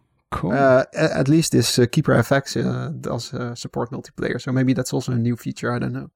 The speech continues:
Speaker 1: I love it that you can put your original C D, if you've got a player, <laughs> in your C D on a modern computer, and it will play that. That was so cool.
Speaker 2: Nice. Yeah.
Speaker 1: Yeah.
Speaker 2: So, uh, check it out if you like Dungeon Keeper or, like, tactical, what is it,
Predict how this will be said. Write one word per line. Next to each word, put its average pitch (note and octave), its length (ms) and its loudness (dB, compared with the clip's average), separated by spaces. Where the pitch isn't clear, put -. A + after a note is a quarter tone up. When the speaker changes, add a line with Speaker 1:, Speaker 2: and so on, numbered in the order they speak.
Speaker 1:
I B2+ 80 4
love E3+ 160 6
it G3 60 4
that C#3+ 80 4
you C3+ 80 6
can B2+ 120 4
put D3+ 140 2
your A#2+ 400 6
original A#2+ 440 4
C - 220 0
D, A2+ 260 2
if A2 140 -2
you've A#2 80 0
got B2 180 0
a - 20 -20
player, A2+ 440 4
<laughs> - 300 -12
in C#3 120 2
your C#3+ 140 6
C C3+ 200 0
D B2+ 320 4
on B2+ 140 0
a A#2 100 2
modern A#2 340 4
computer, A#2 440 2
and A#2 180 4
it A#2+ 80 2
will A#2+ 140 -2
play A#2+ 240 0
that. G2+ 220 -4
That B2+ 100 -12
was - 100 -12
so - 220 0
cool. B2+ 240 -8
Speaker 2:
Nice. A2+ 400 -2
Yeah. E3 200 4
Speaker 1:
Yeah. E3+ 100 0
Speaker 2:
So, C#3 260 4
uh, B2 280 6
check - 200 -2
it C3 60 2
out D3+ 220 4
if C3 120 -6
you B2+ 60 6
like A#2+ 300 4
Dungeon C#3+ 320 4
Keeper A#2+ 360 -4
or, A#2+ 280 -2
like, - 320 -4
tactical, A#2+ 760 0
what B2+ 100 -6
is C#3+ 140 -6
it, - 140 -20